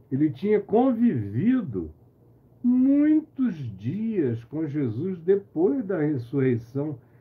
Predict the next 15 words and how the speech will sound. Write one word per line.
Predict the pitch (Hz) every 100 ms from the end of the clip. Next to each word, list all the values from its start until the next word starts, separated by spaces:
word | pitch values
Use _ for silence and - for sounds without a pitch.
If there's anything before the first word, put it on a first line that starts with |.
| _ _ _
quarenta | 160 208 196 180 208 240 240 - 214
dias | 143 120 196 226 196
e | 214
quarenta | 196 208 190 214 226 - 220
noites. | 208 190 214 196 - - 82 - - _ _ _ _ _ _ -
Aí, | 202
de | 196 233
repente, | 240 254 - 196 226 233 - - _ _ _ _ _ _ _ _
aqui | - - 226
no | 202
Apocalipse, | 190 202 196 208 190 190 214 - - _ _ _ _ _ _ -
ele | 180 190
tem | - 196 196
uma | 196
visão | 190 214 202 127 120 226 254 202 127